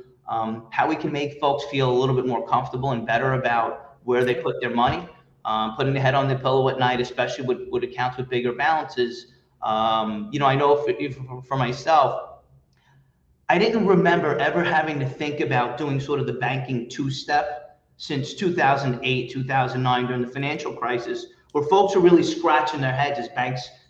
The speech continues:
fell one after the other. Like, "Whoa, I have two hundred seventy thousand in that bank. I am actually exposed by twenty thousand. Let me spread that around." And that really hasn't been a theme up until about a month ago.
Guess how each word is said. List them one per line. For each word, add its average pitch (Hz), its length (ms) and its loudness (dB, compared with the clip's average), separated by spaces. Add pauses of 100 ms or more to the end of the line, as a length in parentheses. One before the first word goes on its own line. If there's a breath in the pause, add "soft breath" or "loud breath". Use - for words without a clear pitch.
(100)
fell 143 240 2
one 143 140 2
after 139 200 -2
the 151 100 0
other. 175 180 4
Like, 120 220 0
"Whoa, 170 640 2 (280)
I 147 60 -8
have 175 120 -2
two 220 120 2
hundred 202 260 4
seventy 175 420 4
thousand 175 440 8
in 156 100 0
that 139 260 6
bank. 147 380 4
I 139 140 2
am 160 160 2
actually 151 340 -2
exposed 135 560 -4
by 131 100 -8
twenty 131 320 -10
thousand. 127 540 -2 (300)
Let 127 160 -4
me 143 60 -10
spread 127 380 -2
that 113 140 0
around." 139 380 2
And 139 100 0
that 175 160 2
really 208 200 4
hasn't 170 280 2
been 143 140 -6
a 131 80 -4
theme 139 540 -6 (260)
up - 160 -6
until 139 220 -8
about 123 200 -2
a 120 40 -4
month 127 260 -2
ago. - 240 -14